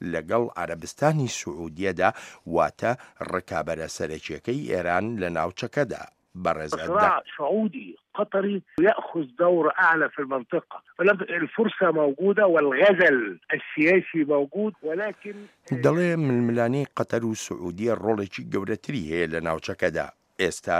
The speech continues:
Speaker 1: دەرفەتەکان لە بەردەستدان بۆ هەردوو وڵات و دڵنەواییکردنی سیاسیانەش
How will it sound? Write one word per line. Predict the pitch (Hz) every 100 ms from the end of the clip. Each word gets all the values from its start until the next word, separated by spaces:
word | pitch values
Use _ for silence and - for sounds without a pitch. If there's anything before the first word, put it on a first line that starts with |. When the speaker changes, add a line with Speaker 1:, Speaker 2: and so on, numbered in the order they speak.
| 117
Speaker 1:
دەرفەتەکان | 117 - 85 87 82 98 90
لە | 85
بەردەستدان | 82 98 104 92 87 82
بۆ | 80 85
هەردوو | 160 113 90
وڵات | 85 98 107 -
و | 165 - - - 120 117
دڵنەواییکردنی | 123 139 135 135 127 123 - - 160 220 131
سیاسیانەش | - 101 101 - 110 117 131